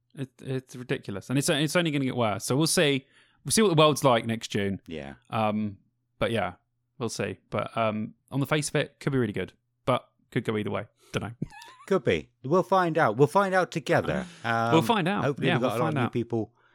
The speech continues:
Speaker 2: here for this with the, with the hype about this all. You know, everyone's making playlists. Hopefully people might catch us searching in Spotify or something. Hopefully, yeah.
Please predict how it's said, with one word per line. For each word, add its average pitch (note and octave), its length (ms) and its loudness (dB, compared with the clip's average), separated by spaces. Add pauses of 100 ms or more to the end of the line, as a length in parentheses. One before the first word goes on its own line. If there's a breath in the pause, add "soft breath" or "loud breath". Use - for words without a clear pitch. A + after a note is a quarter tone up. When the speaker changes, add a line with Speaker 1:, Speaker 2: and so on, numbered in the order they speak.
(160)
Speaker 2:
here B2+ 180 0
for - 100 -6
this B2+ 240 0
with A#2 140 -2
the, A#2 80 -2
with G#2+ 160 -4
the G#2 80 -4
hype A2 460 -4 (760 soft breath)
about F#2+ 340 -2
this G2 200 -8
all. G#2 260 -2
You E2 80 -8
know, E2 60 -6
everyone's F2 320 -8
making E2 240 -10
playlists. F#2+ 500 -6
Hopefully F#2 380 -10
people E2+ 260 -14
might E2+ 260 -12
catch - 300 -10
us - 280 -12 (300)
searching G2+ 440 -6
in F2+ 80 -6
Spotify F#2+ 500 -10
or F2+ 60 -6
something. G2+ 320 -10
Hopefully, F#2+ 400 -4
yeah. F#2 220 -8